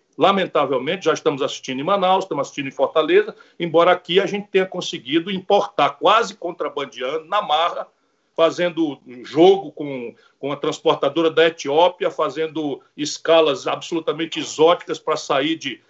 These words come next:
da, da, da influência norte-americana que está segurando o, o, o, o, e trouxemos pra cá. Conseguimos uma liminar judicial para que o governo federal entregasse respiradores que foram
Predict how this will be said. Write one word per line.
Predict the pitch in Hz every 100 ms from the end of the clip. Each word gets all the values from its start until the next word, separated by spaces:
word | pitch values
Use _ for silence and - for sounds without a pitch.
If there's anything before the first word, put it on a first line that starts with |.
| _
da, | 135 127
da, | 135 127
da | 143
influência | 139 143 147 139
norte-americana | 139 139 139 135 131 - 139 127 120 - _ -
que |
está | 139 - 147 -
segurando | - 160 139 143 175 160
o, | - 127
o, | 131 127 131 123
o, |
o, | - - 123 - 151 180
e | 196
trouxemos | 233 233 202 220 -
pra | 302
cá. | - 170 151 - _ _ _ -
Conseguimos | 185 196 175 226 202
uma | 226
liminar | 220 240 214 190 233
judicial | 196 196 - 185 165 190 220
para | 202 202
que | 196 208
o | 190
governo | 175 190 196
federal | 190 180 165 190 202 _ - - _ - -
entregasse | 170 160 202 190 135 190 220 - - _ _ _ -
respiradores | 160 160 165 156 - 170 190
que | - 202
foram | - 170 180 202